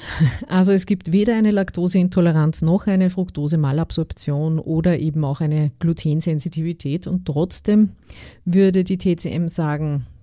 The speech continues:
ja, das ist uns bekannt, diese, äh, ganzen Symptome sind uns bekannt, aber wir nennen das halt anders. Ähm, aus T-C-M-Sicht würde ich sagen, die zentrale Aussage ist, dass hinter allen Nahrungsmittelunverträglichkeiten zuallererst mal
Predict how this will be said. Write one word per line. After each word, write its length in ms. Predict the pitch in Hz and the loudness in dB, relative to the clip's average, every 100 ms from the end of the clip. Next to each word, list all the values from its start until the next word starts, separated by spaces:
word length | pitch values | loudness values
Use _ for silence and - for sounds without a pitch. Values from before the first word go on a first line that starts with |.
| _ _ _ - - - | _ _ _ -20 -16 -8
ja, 140 | 151 - | -8 -4
das 140 | 156 | -6
ist 80 | - | -4
uns 180 | 151 - | -6 -4
bekannt, 580 | 131 143 180 277 - - | -8 -4 -2 -4 -6 -8
diese, 400 | 143 147 139 151 - | -4 -2 -2 -4 -6
äh, 340 | 147 143 143 139 | -4 -2 -2 -2
ganzen 400 | 151 147 - 151 | -2 -2 -2 -2
Symptome 520 | - 143 - 180 226 | -2 -2 0 2 2
sind 200 | 214 214 | 2 2
uns 140 | 240 | 0
bekannt, 460 | - - 185 190 - - - - - - | -4 -8 -4 -2 -4 -12 -20 -20 -20 -8
aber 400 | 156 151 156 165 | -2 0 2 2
wir 100 | 165 | 2
nennen 320 | 151 131 131 131 | 2 2 2 0
das 220 | 139 147 | -2 -2
halt 200 | 147 - | -2 -2
anders. 600 | 123 135 139 135 - - - - - - _ | 0 2 0 -2 -4 -12 -20 -20 -20 -20 _
Ähm, 600 | 160 156 156 156 151 156 147 - - - - - | 0 2 4 2 2 0 -2 -12 -20 -20 -20 -10
aus 120 | 160 | -6
T-C-M-Sicht 800 | 185 170 - - 175 180 185 - | -4 -4 -6 -4 -2 0 -2 0
würde 180 | 175 165 | 2 2
ich 120 | 160 | 0
sagen, 260 | 160 156 156 | 0 0 -2
die 100 | 156 | -4
zentrale 640 | 160 151 - 139 151 131 | -4 -4 -2 -2 0 0
Aussage 500 | 151 - 165 156 160 | -4 -4 -4 -2 -2
ist, 360 | 165 165 - | -2 -4 -4
dass 120 | 156 - | -8 -6
hinter 400 | 175 160 175 - | -6 -4 -6 -2
allen 280 | 131 170 | 0 2
Nahrungsmittelunverträglichkeiten 1700 | 147 147 160 151 156 - 135 165 180 - 151 147 156 - 139 127 156 - - - - | 2 2 2 2 0 0 0 0 0 -2 -4 -2 -6 -4 -4 -4 -6 -8 -14 -20 -10
zuallererst 760 | - - 151 165 143 147 - | -6 -2 0 0 0 0 0
mal 340 | 151 143 160 | 0 2 0